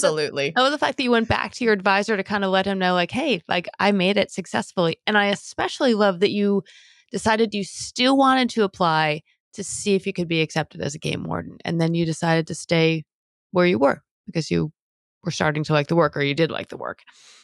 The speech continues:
Speaker 2: Yeah.
Speaker 1: Uh, tell me a bit about the, um, what you then s-, got to,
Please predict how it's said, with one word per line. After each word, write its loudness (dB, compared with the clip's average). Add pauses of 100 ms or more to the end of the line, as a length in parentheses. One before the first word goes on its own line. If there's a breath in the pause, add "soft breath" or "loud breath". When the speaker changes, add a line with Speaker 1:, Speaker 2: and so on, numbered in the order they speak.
(760 soft breath)
Speaker 2:
Yeah. -6
Speaker 1:
Uh, -8 (540)
tell -6
me -8
a -10
bit -4
about -2
the, -2 (120)
um, 0 (340)
what 0
you 6
then 2
s-, -8 (100)
got 0
to, -2